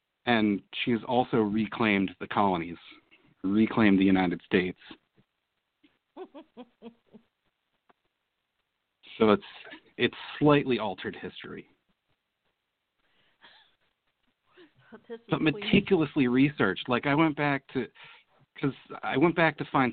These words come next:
Speaker 1: certain places where, like, I could skew the history and insert characters that weren't in, like, in actual history books, like, uh,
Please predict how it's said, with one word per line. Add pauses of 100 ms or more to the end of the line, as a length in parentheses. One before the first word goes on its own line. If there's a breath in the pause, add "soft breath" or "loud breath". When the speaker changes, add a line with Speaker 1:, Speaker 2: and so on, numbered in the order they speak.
Speaker 1:
certain (140)
places
where,
like, (640 soft breath)
I
could (100)
skew
the
history (300)
and (360)
insert
characters
that
weren't
in, (1080 loud breath)
like, (1080)
in (220)
actual
history
books,
like, (920 loud breath)
uh,